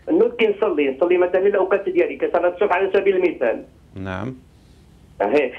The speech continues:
Speaker 1: نصلي بلباس تاع، تاع، تاع، تاع النوم شيخ محمد، مثلًا يكون لابس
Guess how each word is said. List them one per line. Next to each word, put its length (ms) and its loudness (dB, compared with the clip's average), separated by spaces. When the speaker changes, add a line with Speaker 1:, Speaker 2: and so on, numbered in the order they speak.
Speaker 1:
نصلي 360 0
بلباس 440 0
تاع، 80 -2
تاع، 540 2
تاع، 300 0
تاع 120 0
النوم 400 0
شيخ 140 0
محمد، 340 0
مثلًا 320 0
يكون 180 -2
لابس 200 0